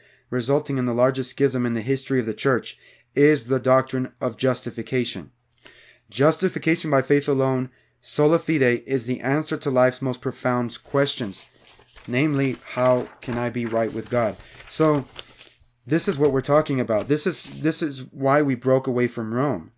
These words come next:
This is why we're Protestant, and all of this is being undermined by these so-called evangelicals doing, making these compromising affirmations and ecumenical treaties that, that are just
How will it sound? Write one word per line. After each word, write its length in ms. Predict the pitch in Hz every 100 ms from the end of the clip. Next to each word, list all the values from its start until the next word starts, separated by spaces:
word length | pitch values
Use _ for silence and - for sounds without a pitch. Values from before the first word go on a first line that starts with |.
| _ _ _ _ -
This 160 | 143
is 120 | 151
why 280 | 113 127 165
we're 140 | 165 131
Protestant, 680 | - 120 113 - 120 120 - _ _
and 140 | 127 131
all 220 | 139 175
of 80 | 160
this 160 | 147
is 100 | 139
being 220 | 117 135
undermined 600 | 127 147 143 131 113 117
by 140 | 113 117
these 180 | 123 123
so-called 420 | 135 131 127 131
evangelicals 760 | 127 131 123 117 110 117 113 _ _ _ _ _ _ _ _ _ _ _ _ _ -
doing, 440 | 127 156 156 135
making 300 | 151 160 165
these 140 | 147 123
compromising 840 | 147 156 160 147 143 131 131 123 _ _
affirmations 880 | 131 143 147 143 135 - 131 127 120 -
and 160 | 123
ecumenical 800 | 127 143 139 131 131 127 120 117 _ _ -
treaties 640 | - 180 151 113 110 - _ _ _ _
that, 380 | 120 127 123 123 -
that 340 | 127 123 123 -
are 140 | 131
just 280 | 120 131